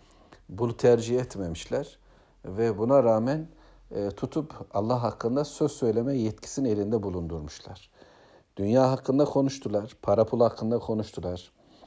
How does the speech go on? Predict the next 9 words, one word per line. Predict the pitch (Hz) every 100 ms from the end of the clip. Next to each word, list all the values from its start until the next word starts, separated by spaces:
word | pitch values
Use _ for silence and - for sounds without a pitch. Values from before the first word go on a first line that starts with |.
| - - _
piyasa | - 117 113 110
hakkında | 101 113 113
konuştular, | 110 104 101 - 87 87 85
kadın | - 107 117
erkek | 113 - 110 -
hakkında | 101 - 104
konuştular. | 110 107 104 - 110 107 92 -
Diyelim | 143 160 175 113
ki | - 107